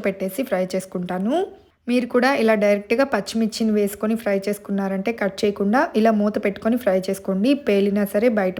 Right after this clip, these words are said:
పడిపోకుండా మీద పడకుండా ఉంటాయి. ఇక ఈ పచ్చిమిర్చి ఫ్రై అయిపోయిన తర్వాత ఇందులో ఒక మూడు ఉల్లిపాయల్ని ఇలా పొట్టు తీసుకొని ముక్కలుగా కట్ చేసుకొని వేసుకోండి. ఒక మూడు మీడియం సైజు ఉల్లిపాయలకి పది నుండి పదిహేను దాకా పచ్చిమిర్చి వేసుకున్నాను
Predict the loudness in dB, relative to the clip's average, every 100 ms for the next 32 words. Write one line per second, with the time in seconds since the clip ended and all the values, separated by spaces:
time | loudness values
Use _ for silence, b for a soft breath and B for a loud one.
0 | -2 -2 -2 -4 -2 0 0 0 0 -2
1 | -4 -2 -2 -2 -2 -4 0 2 2 0
2 | B B B -2 6 6 6 0 0 -2
3 | 0 0 0 2 2 2 2 0 -2 -2
4 | -2 -4 0 0 B B B 2 4 6
5 | 4 4 2 2 4 2 2 0 2 2
6 | 2 2 0 -2 -2 0 2 0 B B
7 | B B -2 0 0 -2 -2 0 -2 0
8 | -2 2 2 2 0 -2 -2 -6 -2 0
9 | 2 0 -2 -4 0 0 0 B B B
10 | 0 2 2 4 4 4 4 2 2 2
11 | 2 0 2 2 2 -2 2 2 2 2
12 | 2 2 2 2 2 2 0 -2 -2 -4
13 | -4 -2 -4 -2 -2 -2 -4 -4 -2 0